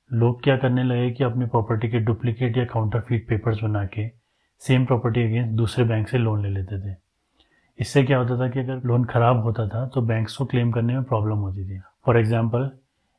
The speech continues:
एक आदमी है, उसकी property की value दस लाख है और एक bank ने उसकी property mortgage करके उसको सात लाख रुपए दिए।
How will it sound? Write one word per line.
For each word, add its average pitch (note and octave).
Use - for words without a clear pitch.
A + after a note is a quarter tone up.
एक C3
आदमी A#2+
है, B2+
उसकी B2+
property A#2
की B2
value A#2
दस A2
लाख G2
है A2
और B2+
एक C#3
bank A#2+
ने B2+
उसकी A#2+
property A#2
mortgage A2
करके A2
उसको B2
सात A2+
लाख A2+
रुपए G#2+
दिए। F#2+